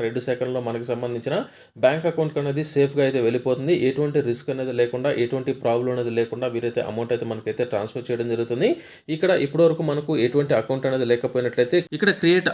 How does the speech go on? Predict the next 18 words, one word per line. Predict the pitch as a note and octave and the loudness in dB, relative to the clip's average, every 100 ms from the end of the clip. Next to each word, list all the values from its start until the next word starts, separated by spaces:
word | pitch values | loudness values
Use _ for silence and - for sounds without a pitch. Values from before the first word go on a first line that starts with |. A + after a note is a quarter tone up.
| B2 | 2
అకౌంట్ | D#3 D#3 D3+ | 4 4 2
మీద | C#3+ | 0
క్లిక్ | C3+ - | -2 0
చేయమంటుంది. | D3+ C#3+ C#3 F3+ A3 C#3 | 0 0 2 4 4 4
అలాగే | D#3+ F3 | 2 0
ఇక్కడ | F3 D#3+ | 0 0
మనకు | D3 D#3 D3 | 0 -2 -2
ఒక | D#3 A#2+ A2 - | -2 -4 -10 -6
మెయిల్ | C3+ D#3+ | -2 0
ఐడీ | E3 D3+ | 0 0
కూడా | D#3 D3 | -2 -2
సెలెక్ట్ | C3+ C3+ | -4 -2
చేసుకోమంటుంది. | C#3+ C#3+ C#3+ C3 C3+ F#3 D3 | -2 -2 -4 -4 -2 -2 2
మెయిల్ | D3+ E3 | 2 4
ఐడీని | D#3 D#3 | 2 2
సెలెక్ట్ | C#3+ C3+ | -2 -4
చేసుకోకుండా | D3 - C#3 D3 D3 | -6 -4 -4 -4 -4
పక్కన | B2+ C#3+ | -4 -4